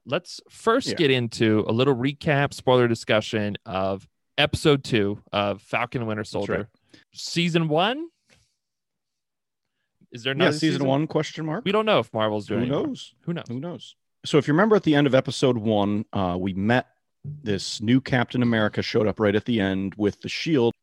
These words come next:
Speaker 2: Sam
Speaker 1: Sam.
Speaker 2: had turned over. We meet this guy immediately in episode two. So we get to learn who this, this new Captain America is. His name's John Walker, played by Wyatt Russell,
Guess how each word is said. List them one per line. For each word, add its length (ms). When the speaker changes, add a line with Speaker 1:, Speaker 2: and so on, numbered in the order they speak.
Speaker 2:
Sam 180
Speaker 1:
Sam. 180
Speaker 2:
had 160
turned 240
over. 360
We 560
meet 240
this 180
guy 500
immediately 600
in 60
episode 460
two. 180
So 200
we 120
get 140
to 100
learn 280
who 200
this, 200
this 240
new 100
Captain 300
America 260
is. 100
His 100
name's 160
John 320
Walker, 340
played 400
by 140
Wyatt 420
Russell, 500